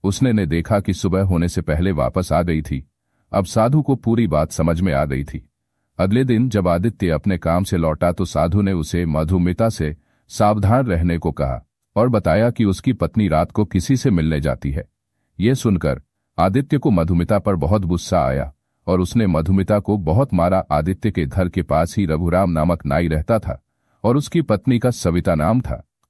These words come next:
मधुमिता की तरह सविता भी चरित्रहीन थी और उसका भी एक प्रेमी था,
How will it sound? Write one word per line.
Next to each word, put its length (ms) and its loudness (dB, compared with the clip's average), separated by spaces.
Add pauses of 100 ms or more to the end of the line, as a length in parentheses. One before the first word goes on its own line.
मधुमिता 440 2
की 140 -2
तरह 240 2
सविता 420 0
भी 140 4
चरित्रहीन 640 0
थी 300 -6 (400)
और 120 2
उसका 260 2
भी 140 4
एक 120 -2
प्रेमी 320 2
था, 300 -2